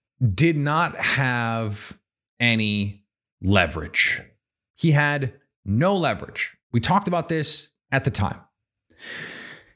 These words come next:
He was under contract. If he retired, he was gonna have to pay a bunch of money back to Green Bay. Didn't wanna do that. And the Packers were under no obligation to trade him. So his option was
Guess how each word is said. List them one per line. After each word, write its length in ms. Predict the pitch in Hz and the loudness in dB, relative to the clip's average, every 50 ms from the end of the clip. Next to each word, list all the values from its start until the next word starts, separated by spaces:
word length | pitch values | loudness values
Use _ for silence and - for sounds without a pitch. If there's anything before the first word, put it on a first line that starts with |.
| _ _ | _ _
He 160 | - - 190 | 0 2 4
was 160 | 220 226 190 | 4 4 4
under 160 | 190 185 185 160 | 2 0 0 -2
contract. 640 | - 113 98 87 - - 78 76 90 - - - _ _ _ _ _ _ | 0 0 0 0 0 -2 -2 -2 -4 -6 -10 -14 _ _ _ _ _ _
If 160 | 143 139 - | -2 0 0
he 100 | - 147 | 0 0
retired, 800 | 127 135 139 139 - - - 196 190 180 135 117 117 123 123 123 - _ _ _ _ _ _ _ _ _ _ _ _ _ _ _ _ _ _ _ _ | 0 0 -2 -2 -2 0 0 0 0 2 0 0 -2 -2 -6 -8 -12 _ _ _ _ _ _ _ _ _ _ _ _ _ _ _ _ _ _ _ _
he 100 | - 156 | 2 2
was 160 | 160 151 123 107 | 4 4 4 2
gonna 160 | 135 131 120 | 0 0 0
have 140 | 131 131 - | 0 -2 -2
to 80 | - 104 | -2 -2
pay 160 | - 143 120 | 0 0 0
a 60 | 110 | 0
bunch 320 | 92 - 123 147 160 - | 0 0 -2 0 2 0
of 60 | - 147 | 0 0
money 200 | 139 139 143 127 | -2 -2 -2 -2
back 200 | 127 120 120 - | -2 -2 -2 -2
to 100 | - 113 | -2 -2
Green 240 | 110 123 123 120 | -2 -2 -2 0
Bay. 320 | 101 92 82 82 95 101 - _ _ - | 0 0 0 0 -2 -4 -8 _ _ -4
Didn't 160 | 113 117 123 | -2 0 0
wanna 200 | 123 117 117 113 | 0 0 -2 -2
do 160 | 98 92 92 82 | 0 0 0 0
that. 200 | 82 90 113 - - | 0 -2 -2 -4 -4
And 120 | 139 147 | -4 -2
the 60 | 147 | -2
Packers 420 | - 185 196 190 - 147 131 - - | 0 -2 -2 -2 -2 -4 -4 -4 -2
were 100 | 151 160 | -4 -2
under 160 | 160 165 160 | -2 -2 -2
no 260 | 147 139 147 170 185 | -2 -2 -2 0 0
obligation 600 | 196 202 185 175 135 113 107 107 - - 127 117 - | 0 0 0 0 0 0 0 0 0 0 -2 -4 -2
to 140 | - - 185 | -2 -2 -2
trade 360 | - - - 233 254 269 220 | -2 -2 -2 -2 0 0 0
him. 180 | 110 98 92 90 - _ _ _ _ _ _ _ _ _ _ - - - - - - - - - - - - - _ | -2 -4 -4 -8 -12 _ _ _ _ _ _ _ _ _ _ -18 -14 -12 -10 -10 -10 -10 -10 -12 -14 -16 -18 -12 _
So 540 | - - 160 160 156 160 156 156 - - _ - | 0 2 2 2 2 0 -2 -4 -8 -12 _ -10
his 420 | 90 80 117 147 165 156 135 - - - | -2 0 2 2 2 2 0 0 0 0
option 480 | 151 185 190 - - 131 117 113 117 113 | 0 2 2 2 0 0 0 0 0 -2
was 360 | 113 120 120 120 120 - | 0 0 0 -2 -2 -4